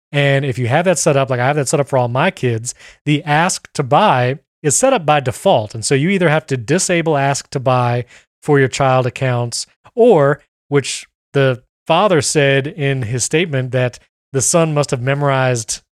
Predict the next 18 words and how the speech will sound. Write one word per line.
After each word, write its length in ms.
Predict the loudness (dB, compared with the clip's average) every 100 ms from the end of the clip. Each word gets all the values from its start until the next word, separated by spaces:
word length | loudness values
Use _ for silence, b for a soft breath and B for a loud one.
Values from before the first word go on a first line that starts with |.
| -10
the 100 | -8
password 800 | -2 0 0 -2 -2 -2 -4 -4
for 160 | -4
his 120 | -4
father's 360 | -2 0 0 0
iCloud 380 | -2 -2 -4 -4
account 400 | -6 -6 -6 -6
or 160 | -4
the 100 | -4
screen 320 | -6 -2 -2 0
time 240 | -2 -2
passcode, 560 | -2 -2 -2 -2 -2 -6 B B B
which 160 | -4
is 80 | 0
only 160 | 2 2
a 40 |
four-digit 640 | 0 2 2 2 2 0 0
passcode. 640 | 0 0 -2 -8 -8 -12